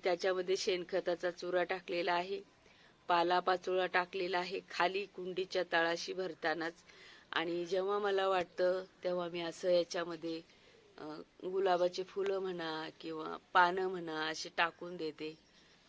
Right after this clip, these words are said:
उन्हाळ्याच्या दिवसात रोज पाणी दिलं जातं,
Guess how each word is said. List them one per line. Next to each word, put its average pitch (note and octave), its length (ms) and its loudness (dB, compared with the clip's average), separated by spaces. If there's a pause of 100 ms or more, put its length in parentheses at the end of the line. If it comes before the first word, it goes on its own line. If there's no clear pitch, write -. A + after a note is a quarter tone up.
(840)
उन्हाळ्याच्या G#3 560 6
दिवसात G#3+ 480 2
रोज G#3 320 6
पाणी F#3 360 2
दिलं F3 300 0
जातं, F3 600 -2